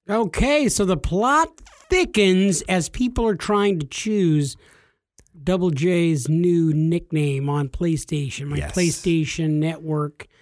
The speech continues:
Speaker 1: name. So
Speaker 2: Yeah,
Speaker 1: what do
Speaker 2: we
Speaker 1: we
Speaker 2: got? We got our previous submissions were Bug Slayer double oh seven. That was from our listener, Derek.
Speaker 1: That would literally be if I was talking about my pest control product and I was saying that shake and not stirred.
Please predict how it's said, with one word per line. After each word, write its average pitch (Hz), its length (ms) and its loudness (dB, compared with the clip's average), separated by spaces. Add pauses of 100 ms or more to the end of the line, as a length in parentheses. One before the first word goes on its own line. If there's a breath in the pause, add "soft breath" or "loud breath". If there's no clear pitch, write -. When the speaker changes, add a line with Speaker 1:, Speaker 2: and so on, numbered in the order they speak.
(300 soft breath)
Speaker 1:
name. 143 500 -2
So 185 180 0
Speaker 2:
Yeah, 185 80 2
Speaker 1:
what 220 80 2
do 226 60 2
Speaker 2:
we 226 80 2
Speaker 1:
we 220 40 4
Speaker 2:
got? 95 320 2
We 104 120 0
got 98 280 2 (160)
our 92 200 0
previous 147 420 0
submissions 113 600 -4
were 85 440 0 (720)
Bug 110 260 -2
Slayer 95 460 2
double 95 380 0
oh 113 100 4
seven. 85 640 2 (540)
That 85 100 -4
was 82 80 -6
from 98 360 -8
our 90 140 0
listener, 90 360 -4
Derek. 78 520 -6 (440)
Speaker 1:
That 165 140 -4
would 175 140 -2
literally 185 400 0
be 170 240 0
if 156 160 -2
I 165 100 0
was 156 160 0
talking 160 300 -4
about 156 240 0
my 151 80 -4
pest 156 320 -2
control 165 420 -2
product 165 500 -2
and 160 120 0
I 160 60 2
was 151 100 0
saying 151 300 0
that 143 160 -8
shake 170 400 -2
and 151 160 -2
not 135 220 -4
stirred. 104 540 -8